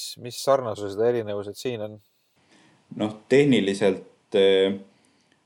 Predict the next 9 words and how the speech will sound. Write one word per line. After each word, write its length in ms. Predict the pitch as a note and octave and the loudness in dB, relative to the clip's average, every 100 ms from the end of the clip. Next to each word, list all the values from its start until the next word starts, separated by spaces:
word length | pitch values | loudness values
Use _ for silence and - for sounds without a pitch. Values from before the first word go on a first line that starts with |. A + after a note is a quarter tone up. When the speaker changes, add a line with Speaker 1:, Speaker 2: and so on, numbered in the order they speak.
| _ | _
Speaker 2:
see 160 | _ F#2+ | _ 0
protsess 720 | G#2+ A2+ - F#2+ F2 - - _ _ | 2 2 0 -4 -6 -12 -18 _ _
toimib 580 | A2 A2+ A2 G2 F#2 F#2 - | 0 2 2 -2 -6 -8 -10
samamoodi 1000 | A2+ A2+ F#2 G2 A2 G2 F2+ - G2 F#2+ | -6 -2 -2 -2 -2 -2 -4 -8 -8 -6
nii 140 | G2 G#2+ | -4 0
era- 200 | F2+ E2+ | 0 -2
kui 160 | G2 G2 | -4 -2
juriidiliste 520 | A#2 G2+ F2 F2 E2 | -2 -4 -8 -10 -14
isikutega. 640 | D#2+ D#2+ E2+ - F2 F2+ | -16 -14 -16 -10 -8 -8